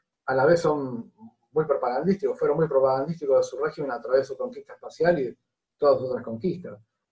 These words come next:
Pero ellos siempre han querido mostrar, eh, una parte, un, o sea, lo que les convenía, por decirlo de alguna manera, o, o lo que podían adornar para, para mostrarlo más lindo hacia el, hacia el público, ¿verdad?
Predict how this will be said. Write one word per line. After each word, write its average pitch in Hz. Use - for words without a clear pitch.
Pero 175
ellos 165
siempre 180
han 160
querido 143
mostrar, 165
eh, 120
una 123
parte, 143
un, 113
o 107
sea, 110
lo 113
que 110
les 110
convenía, 131
por 110
decirlo 123
de 120
alguna 117
manera, 139
o, 113
o 123
lo 131
que 131
podían 175
adornar 170
para, 120
para 120
mostrarlo 131
más 143
lindo 160
hacia 135
el, 110
hacia -
el 113
público, 120
¿verdad? 135